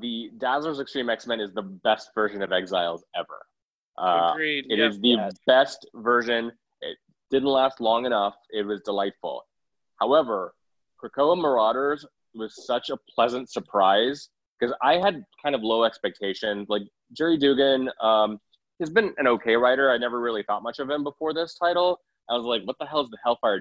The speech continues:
Speaker 1: Trading Company? Why are they on the water? Why are they fucking pirates?" Whatever. It is so fucking good. Every issue just brings me so much joy,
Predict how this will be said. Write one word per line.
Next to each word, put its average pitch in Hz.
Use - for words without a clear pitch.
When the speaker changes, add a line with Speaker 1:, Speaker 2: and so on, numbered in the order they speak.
Speaker 1:
Trading 131
Company? 131
Why 104
are 117
they 110
on 98
the 95
water? 135
Why 113
are 95
they 90
fucking 90
pirates?" 139
Whatever. 123
It 156
is 175
so 165
fucking 147
good. 131
Every 156
issue 151
just 135
brings 147
me 143
so 156
much 147
joy, 127